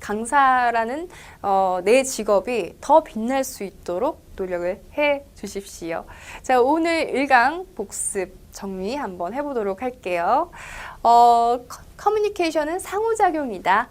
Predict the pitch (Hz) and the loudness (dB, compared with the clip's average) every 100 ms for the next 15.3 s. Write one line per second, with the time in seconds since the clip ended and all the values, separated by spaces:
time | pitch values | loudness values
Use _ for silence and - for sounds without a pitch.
0 | - - 285 285 277 311 330 349 392 392 | -14 -14 -10 -8 -4 -4 -4 -4 -2 -2
1 | 359 349 - 240 240 277 262 359 - - | -4 -6 -10 -8 -8 -8 -6 -8 -10 -6
2 | 392 415 381 294 190 226 208 170 180 170 | -6 -4 -6 0 2 2 0 -4 -8 -10
3 | 185 208 202 190 185 - 240 302 - 226 | -10 -10 -8 -6 -8 -8 -6 -6 -6 -8
4 | 233 277 269 247 214 202 180 180 190 190 | -2 -2 0 -4 -2 -4 -4 -4 -6 -6
5 | 233 370 - - - - - - 233 233 | -8 -10 -14 -20 -18 -14 -14 -2 -2 -2
6 | - 170 175 - - - - - 190 185 | -6 -10 -10 -12 -16 -20 -20 -16 -14 -12
7 | 180 208 311 190 175 202 208 202 196 - | -4 -4 -4 -8 -12 -14 -14 -14 -18 -20
8 | - - - - - - 254 294 302 302 | -20 -20 -20 -20 -20 -10 2 4 4 2
9 | 277 262 269 269 - - - - 175 170 | 2 4 2 0 -4 -18 -16 -12 -12 -14
10 | - - - - - 285 302 294 240 170 | -20 -20 -20 -20 -10 -6 0 0 0 -4
11 | - 208 190 170 - 339 - - 370 359 | -6 -8 -10 -8 -8 -10 -12 -12 -8 -6
12 | 359 339 226 208 208 208 294 - 466 466 | -6 -6 -8 -8 -6 -6 -6 -8 -6 -4
13 | 453 392 339 311 294 233 175 185 285 330 | -2 -2 -2 -4 -6 -4 -4 -4 -6 -8
14 | - 349 349 277 - 180 185 - 208 190 | -6 -4 -4 -6 -6 -6 -6 -4 -2 -2
15 | - - | -6 -14